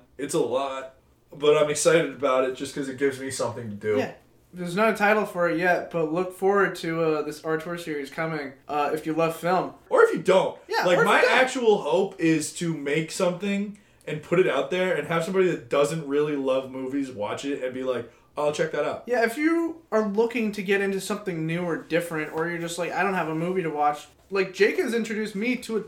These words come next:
Speaker 2: ton of movies already.
Speaker 1: Like, espe-, so my goal with this video series specifically is with, like, the directors that people know they like, like Nolan.
Speaker 2: Yeah.
Speaker 1: Like, everybody loves The Dark Knight.
Speaker 2: Yeah,
Speaker 1: Have you
Speaker 2: it's
Speaker 1: ever seen,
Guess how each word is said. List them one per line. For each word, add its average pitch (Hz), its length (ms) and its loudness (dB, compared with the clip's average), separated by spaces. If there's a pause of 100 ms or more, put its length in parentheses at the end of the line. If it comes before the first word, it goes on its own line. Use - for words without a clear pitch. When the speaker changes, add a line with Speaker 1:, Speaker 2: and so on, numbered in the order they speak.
(180)
Speaker 2:
ton 247 160 0
of 180 100 -4
movies 143 320 -6
already. 143 400 -4
Speaker 1:
Like, 190 340 2
espe-, - 520 -2
so 185 160 2
my 165 160 4
goal 180 520 6
with - 520 -8
this 175 200 2
video 165 320 4
series 156 320 0
specifically 143 640 -4
is 139 160 -6
with, 143 100 -6
like, 139 160 -4
the 147 100 -8
directors 143 500 -2
that 139 140 -8
people 135 480 -6 (240)
know 127 420 0
they 127 160 0
like, 113 400 -4 (640)
like 131 240 -2
Nolan. 131 480 -4 (100)
Speaker 2:
Yeah. 208 260 -2 (200)
Speaker 1:
Like, 143 280 -2 (180)
everybody 196 560 4
loves 139 480 0
The 127 100 -14
Dark 113 340 -6
Knight. 90 300 -12 (260)
Speaker 2:
Yeah, 110 120 -2
Speaker 1:
Have 143 100 -2
you 156 60 4
Speaker 2:
it's 151 80 0
Speaker 1:
ever 165 220 4
seen, 175 540 -2